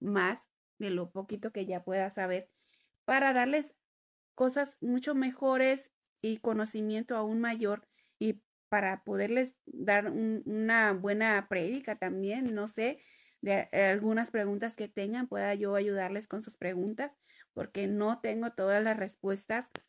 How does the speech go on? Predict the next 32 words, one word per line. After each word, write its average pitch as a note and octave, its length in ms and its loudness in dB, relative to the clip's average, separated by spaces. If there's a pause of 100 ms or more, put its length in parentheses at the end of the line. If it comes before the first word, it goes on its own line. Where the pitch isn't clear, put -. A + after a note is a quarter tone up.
(220)
de G3+ 200 0
lo G3+ 120 0
que G#3 140 -2
me G3 120 0
preguntan G3 540 -2
muchas G#3+ 320 -6
veces, G#3+ 420 -4 (440)
pero G#3 260 2
como G#3 200 -4
les G#3 180 -6
digo, C#4 240 0
soy A3 240 -2
una, A#3+ 400 0
una A3 840 0
alma A3+ 720 2
como, G3 640 -2 (640)
eh, - 180 -10
nada A#3+ 320 6
más A#3+ 220 4
deseosa A#3 480 2
de G#3+ 160 -2
querer G3+ 280 -2
compartir A3 460 -6
su A3+ 160 -4
palabra A#3+ 540 2
y A3 100 -2
es G3+ 160 -4
todo. F3 400 -4
No G3 400 0
soy A#3 160 -4
tampoco A3+ 480 -6
pastora, F#3 720 -2